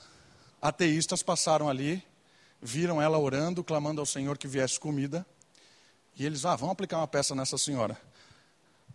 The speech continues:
Pegaram uma cesta básica, fizeram uma cesta monstruosa, bateram na porta, levaram lá e falaram assim, "Está aqui, trouxemos a sua,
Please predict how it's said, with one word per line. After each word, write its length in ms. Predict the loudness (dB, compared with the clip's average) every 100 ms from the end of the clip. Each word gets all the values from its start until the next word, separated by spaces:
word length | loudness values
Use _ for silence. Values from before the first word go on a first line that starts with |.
| -20 _ _
Pegaram 280 | -6 0 0
uma 140 | 0 -2
cesta 360 | -2 -2 -2
básica, 540 | 2 4 4 2 -8 -8
fizeram 260 | -4 -2
uma 140 | 0 0
cesta 340 | -2 -2 -4 -6 -14
monstruosa, 1120 | -8 -4 -2 -2 -4 -2 2 4 4 2 -4 -6 _ _ _ -20 _ _ _ _ _ _
bateram 380 | 2 2 2 0
na 80 | 0
porta, 420 | 4 6 6 4
levaram 380 | -2 0 0 2
lá 100 | -2
e 40 |
falaram 260 | -2 -2 0
assim, 260 | 0 0
"Está 200 | -2 -4
aqui, 440 | -6 -4 -4 -4 -6 _ -20 -20 -20 _
trouxemos 720 | -2 2 4 4 4 2 0 0
a 80 |
sua, 540 | 0 0 0 0 0